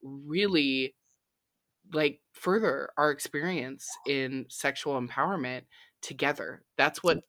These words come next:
this sisterhood is really meant for. And the first Slutposium came from a, a sister who I was at an event recently, and I was just really wanting to reach out to women and hear,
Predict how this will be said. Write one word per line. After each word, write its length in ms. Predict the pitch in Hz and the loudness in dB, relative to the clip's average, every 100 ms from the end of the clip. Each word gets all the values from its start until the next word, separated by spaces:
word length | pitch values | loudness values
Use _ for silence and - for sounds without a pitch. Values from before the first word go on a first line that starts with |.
| _ _ | _ _
this 180 | 160 151 | -4 -4
sisterhood 760 | - 151 - 190 180 196 196 185 | 0 -2 0 0 0 0 0 -2
is 200 | 151 135 | -4 -4
really 300 | 135 135 127 | -6 -4 -4
meant 260 | 127 151 - | -2 -2 -2
for. 440 | - 107 95 - - - - - - | -8 -6 -4 -6 -12 -18 -18 -12 4
And 440 | 170 165 156 160 147 - | 6 6 4 -2 -8 -6
the 140 | 165 | -6
first 600 | - - 226 330 - - - | -2 6 8 8 2 -12 -12
Slutposium 1080 | - 156 - - 139 131 139 127 120 156 - _ _ _ | -2 0 0 -2 -2 -2 0 0 -2 -6 -14 _ _ _
came 380 | - 175 175 180 | 0 4 4 4
from 580 | 175 151 127 123 123 160 _ _ - _ _ _ _ _ _ _ _ _ _ | 4 6 6 4 -4 -10 _ _ -20 _ _ _ _ _ _ _ _ _ _
a, 120 | 170 160 | 4 6
a 120 | 175 | 4
sister 600 | 170 269 285 - 135 - - | 4 2 2 2 0 -2 -6
who 460 | - 185 180 165 - - - | 2 6 6 4 0 -4 4
I 240 | 156 175 | 8 8
was 260 | 170 175 160 | 6 0 2
at 200 | 151 180 | 4 4
an 120 | 185 | 4
event 280 | 170 165 180 | 2 2 2
recently, 460 | 147 170 - 160 156 | 0 -8 -6 -4 -2
and 120 | 151 - | -2 -2
I 100 | 151 | -2
was 200 | 156 - | -2 -6
just 240 | 156 - | -8 -10
really 400 | 160 156 220 208 | -12 -4 -2 -2
wanting 300 | 185 160 151 | 0 0 0
to 80 | 147 | -2
reach 280 | 139 135 - | -4 -4 0
out 200 | 127 - | 0 0
to 80 | 147 | -6
women 320 | 139 131 127 | -4 -4 -4
and 140 | 123 | -6
hear, 520 | 139 - 135 131 127 | -8 -6 -4 -2 -2